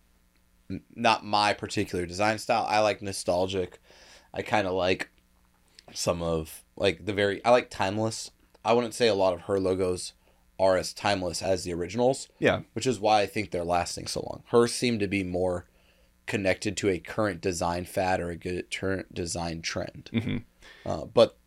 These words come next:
Speaker 1: the promotion strategy
Speaker 2: Yeah.
Speaker 1: is freaking epic.
Speaker 2: And I, I bet she'll land a sports team in the next year.
Speaker 1: You think so?
Speaker 2: And I'd be interested 'cause she's knocking these out quickly.
Speaker 1: Well, yeah, they normally pay, like, two million for it, so.
Speaker 2: Having full, like, renditions of it, I'd be curious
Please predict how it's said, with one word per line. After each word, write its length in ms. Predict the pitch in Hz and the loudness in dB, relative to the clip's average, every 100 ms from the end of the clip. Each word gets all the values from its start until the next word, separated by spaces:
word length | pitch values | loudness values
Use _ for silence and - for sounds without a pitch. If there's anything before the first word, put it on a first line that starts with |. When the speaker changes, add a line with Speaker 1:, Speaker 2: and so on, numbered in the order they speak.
| _ _ | _ _
Speaker 1:
the 80 | - | -14
promotion 540 | - 101 101 208 - | -8 -2 2 2 0
strategy 360 | - - - - | -8 -4 -4 -2
Speaker 2:
Yeah. 120 | 101 - - | -2 -4 -14
Speaker 1:
is 60 | - | -2
freaking 260 | 117 90 85 | 0 0 -4
epic. 120 | 92 | 0
Speaker 2:
And 20 | 127 | 2
I, 160 | 185 - | 2 2
I 140 | 139 151 | 0 0
bet 280 | 123 123 104 | 6 6 6
she'll 200 | 120 104 | 0 2
land 500 | 95 90 90 87 - | 2 2 0 -4 -6
a 80 | - | -4
sports 400 | - 87 - - | 0 0 0 -4
team 280 | 65 - - _ _ _ _ _ | -6 -8 -14 _ _ _ _ _
in 140 | - 107 | -4 -2
the 80 | 101 | 0
next 300 | 95 - 92 | 0 0 -2
year. 280 | 82 87 - | -2 -4 -6
Speaker 1:
You 120 | 113 | -6
think 200 | 113 123 | -2 -2
so? 240 | 135 254 285 | 0 2 2
Speaker 2:
And 140 | 110 110 | 2 2
I'd 140 | 113 | 4
be 140 | 120 | 4
interested 360 | 117 - 110 131 | 4 2 2 2
'cause 220 | 151 127 - | 2 0 0
she's 340 | 180 147 - | 0 0 0
knocking 360 | 135 127 - 113 | 4 4 4 0
these 180 | 98 | 2
out 160 | 107 98 | 4 4
quickly. 520 | - 110 - 120 131 | 2 -2 2 2 4
Speaker 1:
Well, 120 | 147 | 4
yeah, 80 | 151 | 4
they 100 | 107 | 4
normally 280 | 113 127 127 | 2 0 0
pay, 220 | 117 135 | 0 2
like, 200 | 135 92 | 4 2
two 220 | - - 117 | 0 -2 -2
million 300 | 98 131 113 | 0 -2 -2
for 280 | - 92 95 | -2 0 0
it, 100 | - | 4
so. 60 | |
Speaker 2:
Having 480 | 117 123 127 123 120 | 4 6 4 2 0
full, 580 | 110 - 120 120 120 120 | -4 0 2 4 4 2
like, 320 | 107 98 92 | 2 2 0
renditions 640 | 101 98 95 113 - 120 113 | -2 -2 2 2 2 0 4
of 140 | 113 | 4
it, 80 | 117 | 6
I'd 160 | 104 98 | 4 2
be 80 | 98 | -2
curious 600 | - 92 87 82 - | 0 2 2 0 -2